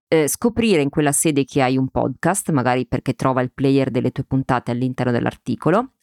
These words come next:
ascoltare gli audio per approfondire magari un argomento, seguirti sui social dopo che ha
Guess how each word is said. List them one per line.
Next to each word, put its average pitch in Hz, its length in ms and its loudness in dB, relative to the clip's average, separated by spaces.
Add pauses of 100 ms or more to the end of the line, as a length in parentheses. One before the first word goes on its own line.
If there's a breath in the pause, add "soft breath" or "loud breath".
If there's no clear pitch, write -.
ascoltare 139 540 0
gli 123 120 -2
audio 139 460 0
per 139 140 0
approfondire 131 560 0
magari 120 300 0
un 120 80 0
argomento, 123 640 -2 (120)
seguirti 233 800 0
sui 143 160 -2
social 135 560 0
dopo 139 280 -2
che 127 220 0
ha 131 260 0